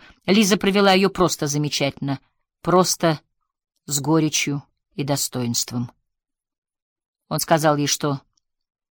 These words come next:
никто не сделал бы это лучше. Она была в полицейской форме, говорила лаконично. На столе перед ней стояли два больших букета роз.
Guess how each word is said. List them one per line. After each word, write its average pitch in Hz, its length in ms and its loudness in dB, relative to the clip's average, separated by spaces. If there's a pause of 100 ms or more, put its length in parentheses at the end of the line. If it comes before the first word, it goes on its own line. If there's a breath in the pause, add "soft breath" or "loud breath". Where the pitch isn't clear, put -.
(120)
никто 196 280 0
не 143 120 2
сделал 123 280 -4
бы 123 120 -6
это 131 160 -8
лучше. - 360 -6 (1160)
Она 185 240 4
была 180 220 6
в - 80 -6
полицейской 180 520 2
форме, 175 360 0
говорила 147 400 0
лаконично. 123 680 -4 (500)
На 185 120 2
столе 226 300 4
перед 175 220 2
ней 160 160 0
стояли 170 420 2
два 165 200 4
больших 160 360 0
букета 135 420 -6
роз. 120 360 -4